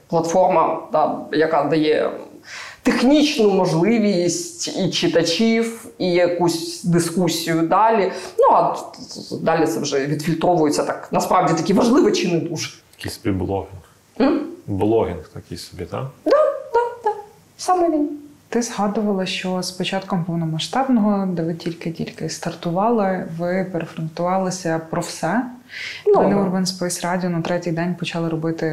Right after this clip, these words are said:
Speaker 3: англомовні подкасти про війну, де ми репортажно записували наші, е, ну, там, члени команди, вони виїжджали з-під ракетних обстрілів, вони це записували, наші колеги, наші слухачі нам надсилали ці всі історії, ми одразу це все давали.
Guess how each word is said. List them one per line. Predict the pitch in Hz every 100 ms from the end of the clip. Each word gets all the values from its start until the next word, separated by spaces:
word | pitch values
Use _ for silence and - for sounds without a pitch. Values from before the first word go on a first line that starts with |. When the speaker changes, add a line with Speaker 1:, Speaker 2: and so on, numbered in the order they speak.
| 160
Speaker 3:
англомовні | 160 160 165 165
подкасти | - - 160 -
про | 147 156
війну, | 151 170 220 254 226
де | 170 165 165
ми | 160
репортажно | 160 165 156 151 151 156 151
записували | 151 160 160 151 147 147 147 147 - - -
наші, | 165 165 - 156 160 156 - - - -
е, | - 160 156 135
ну, | 156
там, | 147 156
члени | - 175 170
команди, | 160 165 226 240 185 165
вони | 165 160
виїжджали | 160 160 151 160 165 151 147 147
з-під | - - 165 147 147
ракетних | 147 143 147 156 160 147
обстрілів, | 214 214 - 165 160
вони | 156 156
це | -
записували, | 151 147 190 190 165 156 156 156 156 147
наші | 156 147 - 143 139
колеги, | - 156 175 175 160 156 151 151
наші | 151 -
слухачі | 160 160 160 - 180
нам | 156
надсилали | 151 - 170 247 247
ці | 214
всі | 202 196
історії, | 196 196 190 180
ми | 175 165
одразу | 165 165 165
це | 165
все | 160 156
давали. | 151 139 139